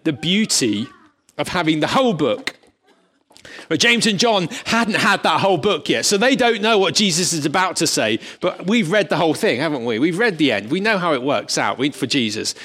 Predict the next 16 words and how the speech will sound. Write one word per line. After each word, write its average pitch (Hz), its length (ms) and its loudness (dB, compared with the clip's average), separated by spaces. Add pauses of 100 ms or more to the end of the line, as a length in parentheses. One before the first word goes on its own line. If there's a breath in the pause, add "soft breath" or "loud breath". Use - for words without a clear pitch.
(160 loud breath)
We 214 100 2
know 247 180 2
the 202 80 0
conversations 175 760 0
that 180 60 0
he 160 140 2
has 151 260 -2
with 143 180 0
God 139 300 0 (200 loud breath)
in 147 120 0
the 139 60 0
Garden 156 360 0
of 147 120 -4
Gethsemane. 190 500 0
He 135 220 0
says, 180 260 0